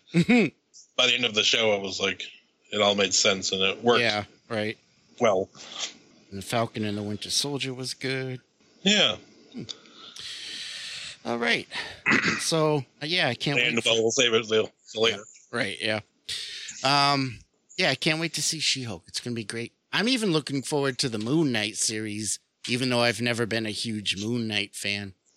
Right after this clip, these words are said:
Speaker 2: Yeah. Yeah, me too. I love when they pull in, like, obscure char-, characters and shit. Like, I
Speaker 1: Yeah.
Speaker 2: love that shit.
Speaker 1: Yeah, that's awesome. I love that they
Speaker 2: Like
Speaker 1: can do that.
Speaker 2: Titania or whatever.
Speaker 1: Yeah. So cool. So
Speaker 2: Yeah.
Speaker 1: cool.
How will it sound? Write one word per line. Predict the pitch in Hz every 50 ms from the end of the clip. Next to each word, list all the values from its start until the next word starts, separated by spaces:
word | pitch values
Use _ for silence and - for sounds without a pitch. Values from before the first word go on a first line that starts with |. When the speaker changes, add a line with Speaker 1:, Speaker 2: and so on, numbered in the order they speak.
| _ _ -
Speaker 2:
Yeah. | - 170 180 185 151 117 101 90 - _ _ _ _ _ _ -
Yeah, | 151 151 131
me | 131 135
too. | - 143 123 98 85 - _ _ _ _ _ _ _ - - - _ -
I | - 131 135
love | 143 160 151
when | 151 143
they | 131 117
pull | 113 - - 123 123
in, | 123 117 110
like, | 107 104 101 - - _ _ _ - -
obscure | 101 - - - - 110 104 95
char-, | - - 104 104 104 - _ _ _ _ _ _ _ -
characters | 104 98 - - 92 87 90
and | 90 90
shit. | - - 98 95 - - -
Like, | - 92 92
I | 95
Speaker 1:
Yeah. | 95 107 107
Speaker 2:
love | 104
that | 98 90 90 87
shit. | - 98 95 92 - - - - -
Speaker 1:
Yeah, | 113 107 104 104 107
that's | 107 104 - -
awesome. | 101 98 104 101 - 107 101 92 - - - -
I | - 113
love | 107 110 110 110
that | 107 104
they | - 110
Speaker 2:
Like | 95
Speaker 1:
can | 95 104 107
do | - - -
that. | 107
Speaker 2:
Titania | 107 117 104 101 98 95 92 92 95 95 95 95
or |
whatever. | 95 95 95 92 _ _ - - -
Speaker 1:
Yeah. | 110 110 110 107 107 107 101 - - - - _ - - - - - - -
So | - - - - - 113 92
cool. | - - - - - - - - - - - - - - _ _
So | - - - - - -
Speaker 2:
Yeah. | 117 147 156 147 131 -
Speaker 1:
cool. | - - - -